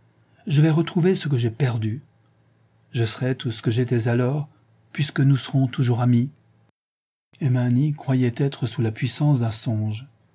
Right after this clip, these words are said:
Ce malheur qui cessait pour lui, mais aussi ce bonheur qui le quittait. Il fermait les yeux, les rouvrait, regardait Zerbie, qui les yeux pleins de larmes et lui souriant doucement, lui disait adieu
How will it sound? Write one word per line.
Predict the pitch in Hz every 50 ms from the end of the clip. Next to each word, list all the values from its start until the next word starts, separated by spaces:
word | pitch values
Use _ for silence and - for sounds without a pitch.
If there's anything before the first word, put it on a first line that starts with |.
| _ _ _ _ _ _
Ce | - - -
malheur | 113 113 117 113 113 120 143 139
qui | - - 110
cessait | - - 127 - - 147
pour | - - 120
lui, | 120 139 151 151 151 - - _ -
mais | 160 147
aussi | 143 - - 185
ce | - - 135
bonheur | 120 143 147 143 147 143 135 117 107 - - _
qui | - 104
le | 101 104
quittait. | 107 - 117 - - 107 107 117 - _ _ _ _ _ _ _ _ _ _ _ _ _ _
Il | - 135 127
fermait | 113 - 151 123 139 156
les | 147 135 123 110 107 107
yeux, | 107 107 113 - - _ _ _ _ _ _ _ _ -
les | 123 113
rouvrait, | 101 135 131 117 110 120 113 113 123 143 - - _ _ _ _ _ _ _ _
regardait | - - 127 110 117 120 113 117 117
Zerbie, | 107 117 113 113 110 110 110 110 117 131 143 - _ _ _ _ _ _ _ _ _ -
qui | - 147
les | 147 143 135 160
yeux | 175 165
pleins | - - 156 147
de | 143 147
larmes | 147 147 160 170 175 170 156
et | 147 139
lui | 135 135 135 131
souriant | - - 156 135 139 139 135 131
doucement, | 139 143 135 - - 143 147 165 175 - - _ _ _ _ _ _ _ _ _ _ _ _ -
lui | 156 156
disait | 147 175 160 160 196 196 -
adieu | 160 151 143 143 131 123 135